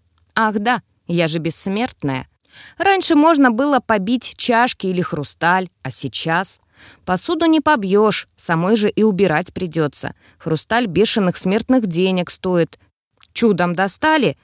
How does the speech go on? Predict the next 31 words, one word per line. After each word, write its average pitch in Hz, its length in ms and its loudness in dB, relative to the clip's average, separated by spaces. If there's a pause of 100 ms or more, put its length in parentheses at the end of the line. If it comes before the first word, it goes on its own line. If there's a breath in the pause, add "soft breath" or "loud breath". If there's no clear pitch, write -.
(280 loud breath)
и 240 100 2
мама 262 300 4
в 170 80 -6
бараний 269 400 2
рог 220 320 0
за 175 120 2
него 196 340 0
даже 208 340 -2
на 190 80 -2
расстоянии 196 720 -2
скрутит. - 600 -4 (400 loud breath)
Вот 240 240 -2
и 240 40 2
остается 254 640 0
просто 202 420 -4
лежать 156 640 -2
и 302 140 0
орать 240 520 2
в 165 60 -6
надежде, 196 520 0
что - 200 -4
кто-нибудь 285 840 2
задолбается 160 880 0
и - 200 -4
принесет 139 600 -2
шоколадку. 135 840 -4 (800 loud breath)
Войдя 240 420 2
в 214 80 -4
аудиторию, 226 560 0
я 220 140 0
поняла, 220 480 2